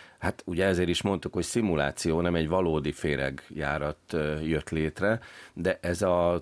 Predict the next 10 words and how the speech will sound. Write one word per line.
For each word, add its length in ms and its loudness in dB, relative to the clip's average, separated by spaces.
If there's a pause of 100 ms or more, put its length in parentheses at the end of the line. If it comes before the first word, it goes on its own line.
kísérlet, 560 0
ez 80 -2
most 220 0
azt 180 0
is 120 -2
igazolja, 500 2
hogy 140 2
ez 240 0
tényleg 380 2
létrehozható? 960 0